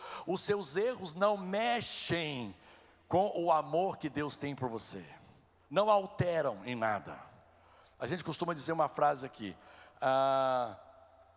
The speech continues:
"Deus não é bom comigo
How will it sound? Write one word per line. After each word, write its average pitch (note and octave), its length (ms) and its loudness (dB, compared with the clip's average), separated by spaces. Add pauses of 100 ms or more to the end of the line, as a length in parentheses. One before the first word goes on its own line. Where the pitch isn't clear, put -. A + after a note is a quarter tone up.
(1080)
"Deus E3 600 -2
não E3+ 260 0
é D#3+ 80 2
bom E3+ 560 0
comigo A#2+ 960 -6